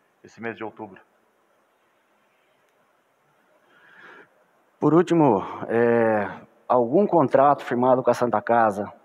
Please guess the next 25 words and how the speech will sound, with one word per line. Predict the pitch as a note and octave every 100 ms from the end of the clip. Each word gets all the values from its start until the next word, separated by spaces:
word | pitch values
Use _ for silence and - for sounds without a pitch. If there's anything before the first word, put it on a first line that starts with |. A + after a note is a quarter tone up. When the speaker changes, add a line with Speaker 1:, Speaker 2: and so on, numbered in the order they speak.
| _ _ _ - -
Speaker 2:
é, | G2 G#2 G2+ G2+
seja | F#2+ A2+ A2 A2
nesta | A2+ G#2+
gestão, | G#2+ G#2 - A#2 A2+
gestão | G#2+ G#2+ A2
passada, | G#2 G2+ A2+ A2+ G#2 F#2+ _ _ _ _
encontra-se | - B2+ A#2+ A2+ B2
em | A#2+
atraso? | - B2 A2+ - - - _ _ _ _ _ _ _ _ _ _ _ _ _ _ _ _ _ - _ _ - -
Speaker 1:
Não, | A2 G#2 G#2+
em | A2
atraso | - A#2+ C3 D3+
não | D3+ D3+
temos | D3 C#3+ C#3+
nenhum | D3 C3+
contrato | C#3 D#3 C#3 B2+ C3 C#3
em | C#3+
atraso. | - G#2 G2+ - _ _ _ _ _ _ _ _ _ _ _ _ _ _ _ _ _ _ _ _ _ _ _ _
Speaker 2:
O | C#3
contrato | D3 F3+ F3+
de | D#3+
tomografia | E3+ D3+ D3 C3+ B2+ A#2+
está | A#2 C#3+
em |
vigor | D3+ B2 A#2 G2+